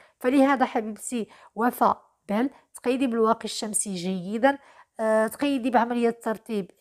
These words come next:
اليومية، وخذي وصفات كاينين في القناة هائلين جدًا، وغادي تلقاي عليهم نتائج أكثر، أكثر من رائعة. فما نزيدش نطول الفيديو أكثر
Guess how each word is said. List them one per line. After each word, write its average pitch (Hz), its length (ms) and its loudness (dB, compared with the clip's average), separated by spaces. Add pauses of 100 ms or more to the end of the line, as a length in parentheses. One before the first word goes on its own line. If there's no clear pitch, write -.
اليومية، 220 640 0 (320)
وخذي 226 400 -4
وصفات 220 580 0
كاينين 240 320 -8
في - 140 -12
القناة 208 420 -2 (120)
هائلين 208 920 0
جدًا، 202 500 -6 (280)
وغادي 208 600 0 (120)
تلقاي 220 500 -2 (340)
عليهم 208 400 0 (240)
نتائج 220 560 -2 (400)
أكثر، - 420 -4 (260)
أكثر - 380 0 (260)
من 254 180 -8 (260)
رائعة. 214 540 0 (220)
فما 269 380 0
نزيدش 247 320 -4
نطول 226 360 -2
الفيديو 202 300 -4
أكثر - 460 -8